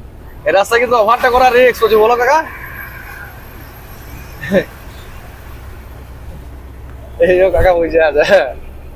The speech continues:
ষোলো চা গাড়িতে চিন্তা নাই, ঠিক আছে, ষোলো চা গাড়িতে আরাম করে ওভারটেক করা হবে। বাসে কিরকম ওভারটেক করো কাকা, রকেট নাকি? বাসে তো রকেট হয় নাকি? হ্যাঁ, সব সময় রকেট হয় না লাই? হ্যাঁ।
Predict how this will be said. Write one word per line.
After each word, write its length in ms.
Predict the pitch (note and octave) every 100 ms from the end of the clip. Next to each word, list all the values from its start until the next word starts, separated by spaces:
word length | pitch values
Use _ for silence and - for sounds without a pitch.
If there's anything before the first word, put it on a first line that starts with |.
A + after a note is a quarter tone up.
| - - - - - - -
ষোলো 220 | C#4 D#4
চা 180 | D#4 D4
গাড়িতে 240 | C#4 C#4
চিন্তা 280 | C4 B3 A#3
নাই, 140 | G#3 F#3
ঠিক 140 | A3+
আছে, 160 | G#3+ F#3
ষোলো 200 | G#3+ A#3
চা 160 | A#3+
গাড়িতে 220 | A#3+ A3+
আরাম 300 | A3+ A#3 A#3
করে 120 | G#3+ G#3+
ওভারটেক 380 | G3 F#3 E3+
করা 200 | D3+ C#3+
হবে। 200 | C3+ A#2 A2 - - - - - - - - - - - - - - -
বাসে 260 | F#3 C4+
কিরকম 180 | C4+ D4
ওভারটেক 260 | C#4 C#4+ C#4
করো 120 | C4+
কাকা, 140 | A#3 A3 A3
রকেট 280 | G#3 C#4
নাকি? 260 | B3+ C#4 C4 C#3 - - - - -
বাসে 220 | F#3 F#3+ C4+
তো 60 |
রকেট 260 | B3+ A3 C#4
হয় 140 | A#3+
নাকি? 240 | A#3 B3+ G3+ D#3+ D3+ - - - - - - - - - - - - - - - - A3 G3
হ্যাঁ, 180 | A3 A3+
সব 220 | - A3
সময় 220 | G#3+ B3+ B3+
রকেট 260 | G#3 A3
হয় 100 | A3
না 100 | G#3
লাই? 180 | A3 C#4+ C#4+
হ্যাঁ। 600 | F3 F#3+ E3+ D#3+ C#3+